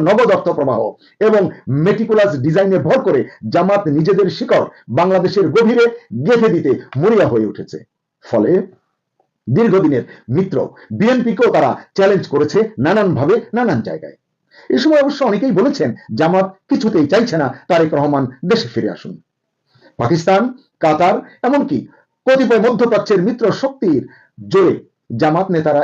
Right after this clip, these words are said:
ইউনূসকেও খড়কুটো ভাবতে দ্বিধা করেনি। মানুষ ভাবতে শুরু করেছিল জামাতই বোধহয় সরকারকে একচ্ছত্রভাবে নিয়ন্ত্রণ করছে, কিন্তু তারেক রহমানের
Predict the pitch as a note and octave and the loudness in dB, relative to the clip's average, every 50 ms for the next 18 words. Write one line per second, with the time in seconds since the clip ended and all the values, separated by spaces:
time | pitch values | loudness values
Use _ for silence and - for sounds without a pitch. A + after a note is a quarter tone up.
0 | - - C#3 D#3 G3+ A#3+ - - A3 F3 B2 G#2 - - _ _ - - A#3 B3 | 0 0 0 0 0 0 0 0 0 0 0 0 -4 -10 _ _ -4 0 0 0
1 | A3+ - G3 E3 D3+ A#2+ A2 C3 - - C#3+ C#3+ C#3 - - G3 G3+ C4 A#3+ - | 0 0 0 -2 -2 -2 -2 -6 -4 -4 -4 -4 -4 -6 -10 -4 -2 0 0 0
2 | A#2+ A#2+ F#2+ F2+ F2 D#2 D#2 - - _ _ _ _ _ _ _ _ _ _ _ | 0 -2 -4 -6 -8 -10 -14 -16 -20 _ _ _ _ _ _ _ _ _ _ _
3 | _ _ _ _ - A2 A#2+ C3+ E3 D3+ G#2 A#2+ - - D#3 D#3 D#3 C4+ C#4+ D4 | _ _ _ _ -2 0 0 2 0 0 0 -2 -4 -2 -2 -2 0 0 0 0
4 | G3+ D#3 C3 C#3 - A2+ G2 - - - - - A#2 D3+ D3+ E3+ F3+ F3 D3 B2+ | 0 0 0 0 -2 -4 -4 -4 -8 -12 -8 -4 -2 0 0 0 0 0 -2 0
5 | B2+ C3 B2+ A2+ - - E3 - - C3+ - - A#2 G#2 - - - - - - | 0 0 0 -2 -2 -4 -4 -2 -2 -4 -4 -4 -8 -8 -8 -14 -8 -4 -4 -2
6 | - G#3 G3+ G3+ - - C#4+ C#4 A3 E3 A#2+ A2 A2 G#2 G2 - - - C#3+ D#3 | 0 -2 -2 0 -2 -2 -2 0 0 -2 0 0 -2 -4 -6 -8 -6 -4 -2 0
7 | D3 B2 - A2 F#2+ F#2+ D#3+ D#3 D#3 - - - - _ _ _ _ _ _ _ | 0 0 -2 -6 -4 -2 -4 -4 -4 -6 -12 -14 -14 _ _ _ _ _ _ _
8 | _ _ _ _ _ _ - - - _ - D4 D4+ - A#3 F#3+ A#3 - - - | _ _ _ _ _ _ -20 -20 -18 _ -2 0 2 4 4 2 2 0 -4 -6
9 | _ D3+ D3+ E3 G3 F#3+ - A3+ A#3 C4+ C#4+ C#4+ | _ 0 0 0 2 2 0 0 0 2 0 2